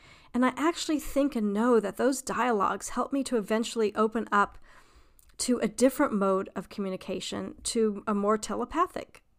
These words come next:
communication, right? So I just look at those sort of daytime dreamy conversations as just a different way to communicate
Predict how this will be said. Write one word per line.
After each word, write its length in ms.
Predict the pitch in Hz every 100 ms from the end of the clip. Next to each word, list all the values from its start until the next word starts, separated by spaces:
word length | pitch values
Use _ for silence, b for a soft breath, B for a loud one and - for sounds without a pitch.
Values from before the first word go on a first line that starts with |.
| -
communication, 800 | 220 202 185 190 - - - 196 b b b 240
right? 160 | 277
So 140 | - 277
I 60 |
just 240 | 294 349 269
look 260 | 254 302
at 140 | 302 -
those 500 | 214 214 226 233 226
sort 320 | - - 233 220
of 220 | 196 - b b -
daytime 600 | 220 240 233 254 233 214
dreamy 800 | 208 202 214 214 220 208 196 196 - - -
conversations 1040 | - 202 196 190 196 180 - - 285 302 B B B -
as 120 | 226
just 180 | 302 320
a 60 |
different 380 | 247 254 285 -
way 120 | 233
to 80 | 220
communicate 800 | - 196 190 190 185 185 185